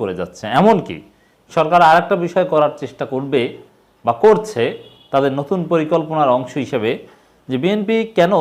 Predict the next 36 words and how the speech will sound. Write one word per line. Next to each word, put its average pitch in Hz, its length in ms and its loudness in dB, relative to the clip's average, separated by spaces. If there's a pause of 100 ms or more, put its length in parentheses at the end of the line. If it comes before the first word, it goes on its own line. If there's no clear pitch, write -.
(200)
গত 143 140 -2 (120)
সাত 156 220 4
জানুয়ারির 160 480 -2 (400)
দ্বাদশ 143 320 4 (100)
জাতীয় 147 240 -2
সংসদ 139 380 -8 (100)
নির্বাচন 127 420 -4 (520)
বর্জন 147 360 2 (100)
করেছে। 90 340 -8 (600)
এই 120 160 -10
সপক্ষে 185 400 0
সরকার 175 400 0
যেসব 175 280 -4 (380)
বয়ান 151 300 4 (100)
ক্রিয়েট 160 320 -6
করার 147 240 2
চেষ্টা 143 240 -8
করে, 170 140 -2 (100)
তার 131 160 0
মধ্যে 139 180 -6
একটা 127 300 -4
হচ্ছে 156 240 -6 (500)
বিএনপি 143 340 -4
জানে 147 320 4 (140)
যে 175 80 -4
নির্বাচনে 151 600 -2
আসলে - 280 -8
তারা 151 120 -2
হেরে 131 300 -4
যাবে, 185 180 2 (400)
এ 160 100 -2 (100)
কারণে 170 260 2
তারা 156 240 4 (520)
নির্বাচন 151 440 0
আগেভাগেই 156 460 0
বয়কট 139 420 2